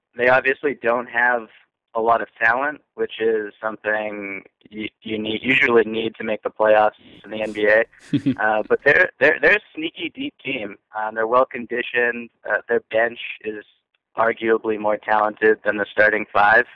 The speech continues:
Speaker 2: <laughs>
Speaker 1: Uh, so six through ten is, I mean, you have Jay Crowder, uh, Jerebko. They're, they're very versatile. Um, they, they launch threes.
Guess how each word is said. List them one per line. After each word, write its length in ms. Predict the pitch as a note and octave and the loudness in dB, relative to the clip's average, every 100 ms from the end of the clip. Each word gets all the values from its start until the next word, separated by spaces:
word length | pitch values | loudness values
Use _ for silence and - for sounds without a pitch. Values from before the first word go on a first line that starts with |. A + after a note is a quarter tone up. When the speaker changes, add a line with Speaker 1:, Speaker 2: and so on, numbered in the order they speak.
| _ _ - | _ _ -2
Speaker 2:
<laughs> 20 | D3+ - _ | -2 -2 _
Speaker 1:
Uh, 200 | G2+ G2 G2+ | -4 -4 -4
so 80 | - - _ _ - | -8 -14 _ _ -6
six 140 | - | -4
through 160 | A#2 A2 | -2 -2
ten 300 | - G#2+ G#2+ | 2 0 0
is, 120 | G2 - _ _ _ _ _ _ _ | -8 -12 _ _ _ _ _ _ _
I 100 | - | -4
mean, 480 | A2 G2+ G2+ G2+ F#2+ _ _ _ | -4 -6 -6 -8 -10 _ _ _
you 140 | A#2 A2 | 0 0
have 100 | G2+ | 0
Jay 240 | - A#2 | 2 2
Crowder, 920 | - A2+ G#2+ A2 A2 G#2+ G#2+ G#2 G2+ - | 4 4 4 4 4 6 8 8 4 0
uh, 120 | - - - | -8 -8 -4
Jerebko. 680 | A2 A2+ A2+ - A2+ G#2+ G#2 | -2 0 -2 -2 0 2 2
They're, 160 | G#2 - | 0 -2
they're 160 | A2+ A2 | -2 2
very 240 | C#3 C#3 - | 4 4 4
versatile. 640 | A#2+ B2 B2+ B2 B2+ B2 - _ _ _ _ - | 2 2 0 4 4 2 -4 _ _ _ _ -12
Um, 440 | D2+ - - - - _ _ | -8 -8 -10 -18 -20 _ _
they, 220 | G#2+ G#2 | 0 0
they 140 | F#2+ G#2 | 0 -2
launch 320 | A2 B2+ B2 - | 4 4 4 -4
threes. 340 | A#2+ B2 B2+ | -2 2 4